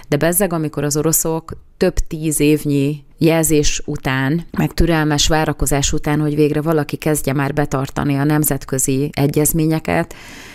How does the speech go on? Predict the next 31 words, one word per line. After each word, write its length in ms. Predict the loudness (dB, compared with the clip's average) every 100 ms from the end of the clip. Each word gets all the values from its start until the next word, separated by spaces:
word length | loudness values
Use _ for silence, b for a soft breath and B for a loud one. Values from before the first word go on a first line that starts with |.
| B B 2
lépéseket 680 | 4 4 2 0 -2 -4 -4
tesznek, 760 | -4 -2 -2 -2 -4 -6 -16 -4
akármilyen 680 | -2 0 -2 0 0 0 0
rossz 340 | 2 0 0
is 160 | -2 -2
ez, 300 | -2 0 -2 -2
mert 320 | -2 -2 -4
egy 120 | -2
háborút 500 | 0 2 2 0 2
soha 220 | 2 2
nem 200 | 0 -2
lehet 460 | 0 0 -2 -4 -4
ilyen 240 | 0 2 2
jellegű 400 | 0 0 0 0
dolgokkal 560 | 0 0 -2 -2 0
sem 260 | 0 -2 -4
megindokolni. 1000 | -4 -2 -2 -4 -4 -4 -2 0 -2 -4 B B B B B B -2
De 140 | 0
ettől 240 | 2 0
függetlenül 680 | -4 -2 0 0 0 0 2
azt 200 | 0 -2
kell, 140 | -4 -4
hogy 120 | -2
mondjam, 480 | -2 0 2 2 2
hogy 340 | 2 0 -4 -14 _ -4
ez 400 | -2 0 0 -4 -8 -4
egyáltalán 600 | -2 0 -2 -2 -2 2
nincsen 440 | 2 2 2 0
benne 300 | 2 2 2
a 80 | -2
köztudatban, 1000 | 0 0 2 -2 -4 -4 -4 -2 -2 -2